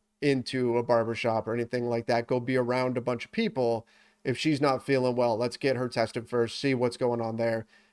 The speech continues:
and then we'll go from there." Unfortunately, a couple days ago, found out she's fine. She's actually, she's over a cold already, tested negative, everything, everything good. But that's part of why I didn't go. I was talking about going and getting a haircut, like, a week ago. I didn't do it because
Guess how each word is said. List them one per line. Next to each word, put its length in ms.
and 120
then 100
we'll 80
go 140
from 120
there." 100
Unfortunately, 540
a 40
couple 240
days 240
ago, 160
found 220
out 200
she's 200
fine. 360
She's 180
actually, 260
she's 160
over 320
a 60
cold 260
already, 360
tested 320
negative, 400
everything, 460
everything 320
good. 320
But 200
that's 200
part 220
of 80
why 520
I 120
didn't 340
go. 200
I 140
was 120
talking 200
about 180
going 180
and 100
getting 160
a 40
haircut, 320
like, 140
a 40
week 220
ago. 300
I 100
didn't 240
do 180
it 140
because 680